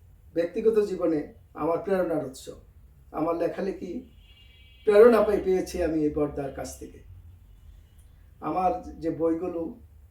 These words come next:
আমি এই পর্যন্ত বের করেছি, বরদাকে দেখিয়েছি, পাণ্ডুলিপি থেকে শুরু করে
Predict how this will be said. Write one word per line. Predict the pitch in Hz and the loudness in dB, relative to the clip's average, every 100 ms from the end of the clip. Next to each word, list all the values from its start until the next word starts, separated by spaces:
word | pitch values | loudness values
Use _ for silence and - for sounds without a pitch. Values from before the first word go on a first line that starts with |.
| - | -12
আমি | 143 156 | -4 -2
এই | 156 | -2
পর্যন্ত | 147 151 151 147 | -4 -6 -6 -4
বের | 147 151 | -4 -4
করেছি, | 160 147 - 147 143 | -4 -6 -4 -6 -4
বরদাকে | 147 151 139 147 | -4 -4 -6 -8
দেখিয়েছি, | 147 - 147 139 - 139 | -8 -8 -8 -8 -12 -10
পাণ্ডুলিপি | 147 147 147 143 147 | -6 -4 -4 -6 -8
থেকে | - 139 | -10 -10
শুরু | 143 147 139 | -8 -10 -10
করে | 147 - - | -12 -12 -16